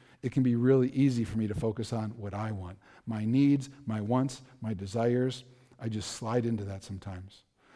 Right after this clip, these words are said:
So what I'm gonna do right now is, is pray for myself, that I would do a better job focusing on what God says is fundamental in my faith, things that will bring me joy. And if you'd like to join me, you can ask God to help you focus as well. Please pray. Dear Lord, thank you.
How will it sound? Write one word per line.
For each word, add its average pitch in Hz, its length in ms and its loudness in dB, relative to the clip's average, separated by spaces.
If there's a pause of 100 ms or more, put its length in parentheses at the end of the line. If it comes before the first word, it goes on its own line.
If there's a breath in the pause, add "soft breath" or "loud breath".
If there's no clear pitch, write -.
So - 160 -4
what 135 100 4
I'm 175 120 2
gonna 202 120 2
do 156 140 4
right 147 160 4
now 123 160 0
is, 110 100 -6 (140)
is 123 120 -10
pray 127 180 -2
for 123 120 -4
myself, 127 520 -4 (400 soft breath)
that 123 80 0
I 123 40 4
would 113 120 2
do 117 100 0
a 104 60 0
better 123 260 -2
job 135 380 -4
focusing 127 400 -4
on 117 100 0
what 104 160 -6
God 113 300 -6
says 127 240 -6
is 101 100 -10
fundamental 117 720 -4
in 110 160 -6
my 101 100 -6
faith, 113 340 -8 (280 soft breath)
things 110 220 -6
that 104 80 -8
will 101 80 -10
bring 104 240 -6
me 104 100 -4
joy. 104 400 -8 (400 soft breath)
And 123 100 -6
if 110 80 -6
you'd 127 140 2
like 127 140 2
to 120 80 -6
join 117 260 0
me, 135 160 2 (240 loud breath)
you 117 140 -2
can 123 180 0
ask - 160 -6
God 107 220 -6
to 104 60 -12
help 98 200 -8
you 113 100 -2
focus 98 560 -10
as 90 120 -12
well. 90 240 -12 (480 soft breath)
Please 120 200 -4
pray. 90 240 -12 (2000 loud breath)
Dear 143 140 6
Lord, 120 160 8
thank 131 260 4
you. 95 160 -8